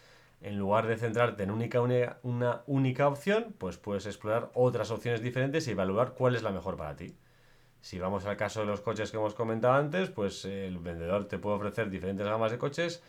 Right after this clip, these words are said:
con diferentes características y puede quitar, añadir extras, ¿no? Entonces, pues tienes diferentes opciones.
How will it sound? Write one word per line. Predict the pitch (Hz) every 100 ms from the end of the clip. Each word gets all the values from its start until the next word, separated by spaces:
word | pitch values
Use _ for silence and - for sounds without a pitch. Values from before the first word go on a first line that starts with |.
| - - - -
con | 107 98
diferentes | 92 98 101 113
características | - 113 110 131 135 147 175 175 - -
y | 87
puede | - 95 107 104 101
quitar, | 101 117 131 139
añadir | 113 98 104 113
extras, | 120 - 82 78
¿no? | 117
Entonces, | 98 95 101
pues | 82
tienes | 101 95
diferentes | 92 92 101 107 101
opciones. | 76 - 73 104 -